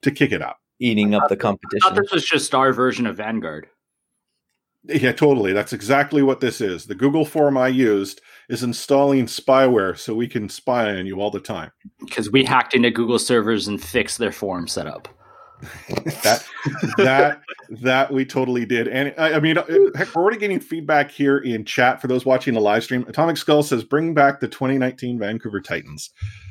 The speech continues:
Speaker 3: I mean, they'll
Speaker 1: Gosh,
Speaker 3: be back
Speaker 1: man.
Speaker 3: on the visitor side.
Speaker 1: Yeah, on a variety
Speaker 2: Let's just
Speaker 1: of different
Speaker 2: start
Speaker 1: teams.
Speaker 2: with bringing back twenty nineteen. It was such a good year.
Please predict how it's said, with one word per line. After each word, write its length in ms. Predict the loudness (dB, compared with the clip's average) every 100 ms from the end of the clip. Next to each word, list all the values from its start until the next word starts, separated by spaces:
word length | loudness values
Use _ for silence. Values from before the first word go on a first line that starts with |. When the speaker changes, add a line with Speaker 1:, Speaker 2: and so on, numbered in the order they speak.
| -18 -20 _ -20 -20 _ _ -4
Speaker 3:
I 80 | 2
mean, 180 | 6
they'll 120 | 6 4
Speaker 1:
Gosh, 100 | 2
Speaker 3:
be 80 |
back 340 | 2 2 2 -2
Speaker 1:
man. 140 | -14 _ -6
Speaker 3:
on 200 | -4 -4
the 60 |
visitor 320 | -6 -8 -8 -10
side. 380 | -12 -14 -16 _ _ _ -2
Speaker 1:
Yeah, 280 | 0 0 -2
on 380 | -8 -10 -12 -16 -18
a 40 | -6
variety 220 | 0 2
Speaker 2:
Let's 120 | 4
just 120 | 2
Speaker 1:
of 60 | 0
different 180 | -2 0
Speaker 2:
start 120 | 2
Speaker 1:
teams. 380 | 4 2 0 -14
Speaker 2:
with 160 | -14 -4
bringing 460 | 0 2 2 2
back 320 | 4 4 2 0
twenty 240 | -2 0
nineteen. 480 | 0 0 -2 -4 -4
It 100 | -6
was 180 | -8 -10
such 280 | -12 -12
a 40 | -8
good 220 | -8 -4
year. 440 | -2 0 0 -4